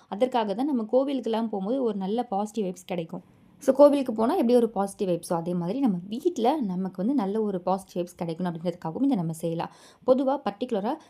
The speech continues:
தனித்தனி பர்சன், அதாவது இப்ப வீட்ல ரெண்டு பேர் இருக்கோம் அப்படின்னா, ஹஸ்பண்ட், ஒய்ஃப் அவங்களுக்காக தனித்தனியா செய்யலாம். So, யாருக்கு தேவையோ அவங்க நீங்க செய்யலாம். இப்ப உங்களுக்கு வந்து டயர்டா இருக்கு, உங்களுக்கு வந்து வேலையில முன்னேற்றம் ஏற்படணும், உங்ககிட்ட இருக்கக்கூடிய எதிர்மறை ஆற்றல் கந்திருச்சுனீங்கன்னா, நீங்க தனியா உங்களுக்கு இந்த மாதிரி செய்யலாம்.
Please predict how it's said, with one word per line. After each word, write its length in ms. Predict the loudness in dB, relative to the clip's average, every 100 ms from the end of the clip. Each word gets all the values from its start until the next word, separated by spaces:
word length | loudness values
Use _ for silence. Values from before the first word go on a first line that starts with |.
| _
தனித்தனி 540 | 0 0 2 2 2 2
பர்சன், 320 | 0 0 -4
அதாவது 420 | -4 -4 -2 -2
இப்ப 140 | -4 -2
வீட்ல 340 | -4 -4 -4
ரெண்டு 260 | -2 -4 -2
பேர் 180 | 0 -2
இருக்கோம் 320 | -4 -6 -6
அப்படின்னா, 220 | -4 -6
ஹஸ்பண்ட், 440 | -6 -6 -6 -6 -2
ஒய்ஃப் 120 | -4 -2
அவங்களுக்காக 500 | 0 0 0 -2 -4
தனித்தனியா 440 | -4 -6 -6 -6
செய்யலாம். 440 | -8 -8 -6 -6 -8 -20 -8
So, 160 | -2 0
யாருக்கு 480 | 0 0 -2 -2
தேவையோ 280 | -2 0 0
அவங்க 200 | 0 -2
நீங்க 200 | -4 -6
செய்யலாம். 420 | -4 -4 -4 -8 -10 _
இப்ப 220 | -2 2 2
உங்களுக்கு 420 | 2 0 0 -2
வந்து 160 | 0
டயர்டா 260 | -2 0 -2
இருக்கு, 280 | -2 -2 -2
உங்களுக்கு 340 | 0 -2 -2
வந்து 220 | 0 2
வேலையில 320 | 2 0 0 -2
முன்னேற்றம் 440 | -2 -6 -6 -8
ஏற்படணும், 480 | -8 -6 -6 -4 -4
உங்ககிட்ட 440 | -4 -4 -6 -8
இருக்கக்கூடிய 280 | -8 -6 -4
எதிர்மறை 420 | -4 -2 -4 -4
ஆற்றல் 220 | -6 -8
கந்திருச்சுனீங்கன்னா, 760 | -6 -4 -4 -6 -6 -6 -4 -4
நீங்க 140 | -4
தனியா 380 | -4 -4 -2 -2
உங்களுக்கு 300 | -2 -4 -6
இந்த 120 | -6
மாதிரி 180 | -6 -6
செய்யலாம். 300 | -6 -6